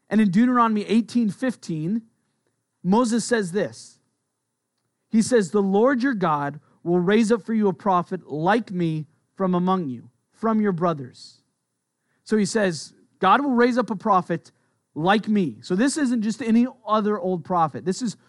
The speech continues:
one like Moses. Well, what does that mean? Well, being like Moses is you are an, an intercessory between the people and God.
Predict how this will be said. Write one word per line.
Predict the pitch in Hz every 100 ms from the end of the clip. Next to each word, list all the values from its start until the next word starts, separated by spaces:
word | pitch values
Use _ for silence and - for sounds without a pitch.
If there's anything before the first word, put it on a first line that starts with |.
| _
one | - 175 214 202
like | 190 175
Moses. | 170 170 165 131 117 -
Well, | 151 156
what | 165 233
does | 220
that | 202 180
mean? | 170 190 180 107 _ _ _ _ _ _ _
Well, | 170 185
being | 269 254
like | 196 233 247
Moses | 185 165 160 160
is | 185 160
you | 214 247
are | 202
an, | 180 175
an | 175 185
intercessory | 226 208 208 - 214 175 190 175
between | 160 - 190 170 - _
the | 170
people | 160 - 254 254 254 - _ -
and | 156 156
God. | 160 160 120